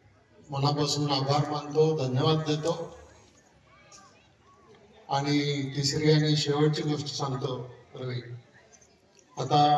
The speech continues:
मंदिरात, शंकराच्या मंदिराचं काम जवळजवळ पूर्ण होत आलेलं आहे.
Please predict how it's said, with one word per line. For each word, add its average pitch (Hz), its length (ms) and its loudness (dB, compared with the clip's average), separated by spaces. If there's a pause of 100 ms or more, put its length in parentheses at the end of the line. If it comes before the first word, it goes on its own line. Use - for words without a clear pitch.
(100)
मंदिरात, 143 800 0
शंकराच्या 139 560 -2
मंदिराचं 139 600 -2
काम 156 320 -2 (1600)
जवळजवळ 147 680 6
पूर्ण 151 260 -2
होत 147 320 2
आलेलं 139 320 2
आहे. - 340 -4